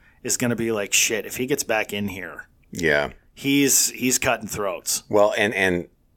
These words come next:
Speaker 2: yeah, all the people that, all the good people that would wanna work with him, I mean, they, they've gotta be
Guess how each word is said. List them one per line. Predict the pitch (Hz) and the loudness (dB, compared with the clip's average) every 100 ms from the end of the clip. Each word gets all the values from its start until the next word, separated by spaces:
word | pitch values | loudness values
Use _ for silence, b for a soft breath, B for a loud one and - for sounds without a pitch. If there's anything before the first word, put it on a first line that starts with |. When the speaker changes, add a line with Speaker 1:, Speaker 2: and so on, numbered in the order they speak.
| _ | _
Speaker 2:
yeah, | - 90 82 - | 0 2 2 4
all | 90 | 2
the | 90 | 4
people | - 95 90 | 0 0 2
that, | 82 85 | 2 2
all | 87 92 | 4 2
the | 87 | 2
good | 85 - | 0 0
people | 90 87 | -2 -2
that | 82 78 | 0 -2
would | 76 | -2
wanna | 78 78 76 | 0 0 0
work | 73 73 82 | 0 -2 -2
with | 85 | -2
him, | 87 73 71 b b b b b - | 0 -2 -4 b b b b b -6
I | |
mean, | 78 71 69 65 _ | -2 -2 -4 -8 _
they, | 73 76 | -4 -4
they've | 78 78 73 | -2 0 0
gotta | 78 71 | -2 -4
be | 71 | -8